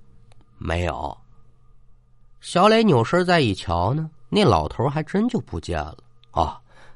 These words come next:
那许是进去了。算了算了，我跟你说啊，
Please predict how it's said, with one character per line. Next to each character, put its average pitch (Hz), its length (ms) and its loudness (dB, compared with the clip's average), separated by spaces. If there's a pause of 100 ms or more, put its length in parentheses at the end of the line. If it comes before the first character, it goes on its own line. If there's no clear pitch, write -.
那 113 140 0
许 - 420 -10
是 82 160 -6
进 92 240 -2
去 85 140 -12
了。 87 80 -18 (160)
算 90 260 -4
了 80 80 -8
算 78 220 -8
了， - 80 -16 (260)
我 113 180 -2
跟 113 160 0
你 87 160 0
说 98 220 -4
啊， 85 180 -4